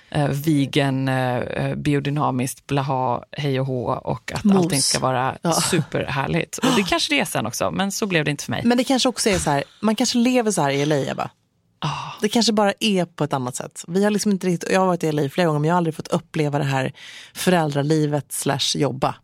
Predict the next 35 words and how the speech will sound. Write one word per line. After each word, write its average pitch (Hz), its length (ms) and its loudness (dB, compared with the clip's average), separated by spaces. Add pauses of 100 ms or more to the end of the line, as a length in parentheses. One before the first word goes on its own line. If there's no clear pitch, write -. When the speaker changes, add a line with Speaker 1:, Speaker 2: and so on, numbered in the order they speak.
(120)
Speaker 1:
Nej. 151 240 2
Speaker 2:
Det 135 60 -2
kanske 214 220 2
är 226 180 2
så 175 140 -2
här 143 100 2
underbart 139 400 0
som 131 120 -6
det 131 100 -4
är. - 60 -8 (180)
Speaker 1:
Mm. 139 240 0 (320)
Ja, 180 40 0
men 175 100 0
det 160 60 -4
kanske 147 260 -2
är 139 60 0
det. - 120 -2
Speaker 2:
Vi 208 100 4
måste 208 240 2
prova 185 240 2
på 160 160 2
det. 127 140 -2 (360)
Vi 254 80 2
får 302 60 4
åka 339 120 2
dit 320 120 2
på - 60 -14
konferens. 302 720 0
Speaker 1:
<laughs> - 40 -8
Det 330 120 2 (300)
kan 403 80 0
vi 370 80 2
Speaker 2:
Ja, 254 120 4
Speaker 1:
göra. 370 360 2 (120)
Speaker 2:
jag, 302 420 0